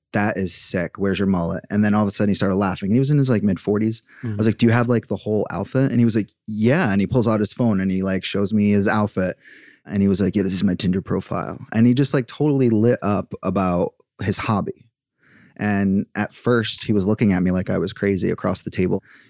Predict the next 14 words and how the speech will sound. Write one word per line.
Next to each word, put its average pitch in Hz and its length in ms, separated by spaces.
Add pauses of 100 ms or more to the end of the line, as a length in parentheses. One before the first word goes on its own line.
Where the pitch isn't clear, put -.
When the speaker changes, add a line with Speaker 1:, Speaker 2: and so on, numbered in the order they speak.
Speaker 1:
And 110 140
then 113 100
I 110 80
was 110 180
just, - 180
like, 104 260
listening 104 460
to 95 180
him 107 320
and 107 120
he 110 80
just 127 200
was 120 100
gushing. 104 500